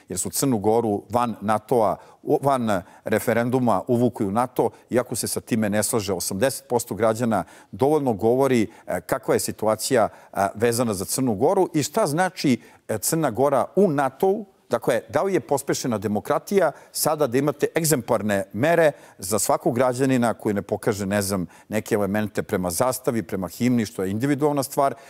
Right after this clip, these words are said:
i da se zatvaraju lideri opozicije, e, bez oduzimanja, e, njihovog, e, imuniteta. Dakle, kada se sve raz-, e, rezimira, mislim da je Balkan čitav, e, sa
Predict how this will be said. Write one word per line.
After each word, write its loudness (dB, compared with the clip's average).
i 2
da 2
se 0
zatvaraju 2
lideri 0
opozicije, 0
e, -6
bez 0
oduzimanja, -2
e, 0
njihovog, 0
e, 2
imuniteta. 0
Dakle, -2
kada 2
se 2
sve 2
raz-, 0
e, 4
rezimira, 2
mislim -2
da 2
je 4
Balkan -2
čitav, 0
e, 4
sa 0